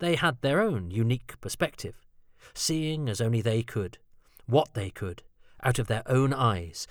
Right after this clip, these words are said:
smelling what they smelt, thinking what they thought, and then, when the scene was cut, doing the everyday things that they do, that each of us do, but that are moments which, unlike their antics in a B B C studio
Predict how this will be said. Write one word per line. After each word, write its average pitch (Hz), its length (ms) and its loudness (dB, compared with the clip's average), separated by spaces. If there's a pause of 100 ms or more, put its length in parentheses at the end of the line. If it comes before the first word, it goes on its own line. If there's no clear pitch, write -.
smelling 123 600 -2
what - 160 -14
they 113 140 0
smelt, - 500 -2 (240)
thinking 131 440 -4 (300)
what - 140 -14
they 120 180 2
thought, 110 460 -2 (340)
and 98 100 -8
then, 120 280 4 (520)
when 104 140 -6
the 92 60 -6
scene 156 460 -2
was 156 140 -2
cut, - 380 -4 (460)
doing 110 240 0
the 98 100 -2
everyday 120 460 2
things 107 460 -2
that 113 120 -10
they 120 140 2
do, 113 340 0 (360)
that 120 140 -4
each 190 280 0
of 98 80 -2
us - 160 -8
do, 87 280 -8 (460)
but 113 100 -6
that 120 100 4
are 123 40 8
moments 156 400 6
which, 127 320 2 (340)
unlike 123 460 0
their 98 240 -4
antics - 420 -8
in 95 80 -10
a 90 60 -12
B 107 160 -8
B 113 80 -6
C 117 180 -4
studio 107 500 0